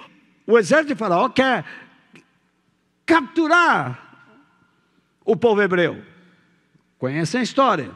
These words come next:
De repente, os israelitas olham para trás e veem uma coluna de fogo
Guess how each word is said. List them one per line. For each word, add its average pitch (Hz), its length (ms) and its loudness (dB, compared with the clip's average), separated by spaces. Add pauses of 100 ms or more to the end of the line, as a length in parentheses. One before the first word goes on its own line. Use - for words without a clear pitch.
(2250)
De 311 320 2
repente, 311 960 -2 (720)
os 330 300 4
israelitas 220 1120 0 (160)
olham 311 340 0
para 240 280 -2
trás 185 560 -4 (880)
e 320 200 6
veem 294 300 2
uma 330 240 2
coluna 302 960 2
de 294 200 4
fogo 302 960 2